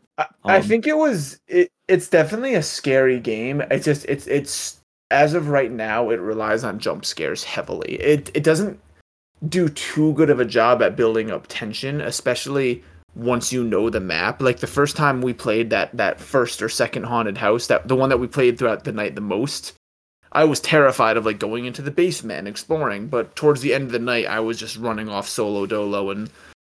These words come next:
Speaker 1: I was no longer scared of my surroundings. So I think the one criticism, like, the only criticism I have of our time with it is I think there needs to be a way they build up a tiny bit more tension in the game.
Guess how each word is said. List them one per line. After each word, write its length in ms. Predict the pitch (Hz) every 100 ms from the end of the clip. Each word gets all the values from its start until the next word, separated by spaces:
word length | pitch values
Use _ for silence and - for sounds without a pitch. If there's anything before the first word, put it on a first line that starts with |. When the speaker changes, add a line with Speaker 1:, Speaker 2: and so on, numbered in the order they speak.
| -
Speaker 1:
I 100 | 139
was 180 | 135 127
no 140 | 139
longer 280 | 127 123 110
scared 420 | - - 123 113
of 120 | 104
my 140 | 101 87
surroundings. 680 | - 107 98 104 90 85 -
So 200 | 127 113
I 80 |
think 320 | - 151 151 - - _ _ _ _ _ -
the 160 | 147
one 480 | 143 131 139 151 156
criticism, 520 | 143 160 143 135 117 117
like, 160 | 127
the 140 | 139 139
only 220 | 160 143
criticism 540 | 151 147 131 117 117
I 60 | 104
have 280 | 120 113 104
of 120 | 87
our 80 | 98
time 280 | 120 110 101
with 120 | 117
it 140 | 104
is 100 | 117
I 80 | 104
think 220 | - 123
there 100 | 127
needs 220 | 117 123
to 60 | -
be 100 | 131
a 60 | 117
way 160 | 113
they 100 | 113
build 280 | 101 110 104
up 160 | 104 107
a 60 |
tiny 440 | - - 110 113 117
bit 200 | 123 110
more 160 | 110
tension 600 | 117 - 98 - 80 52 - _ -
in 140 | 117 101
the 80 |
game. 380 | - 87 82 147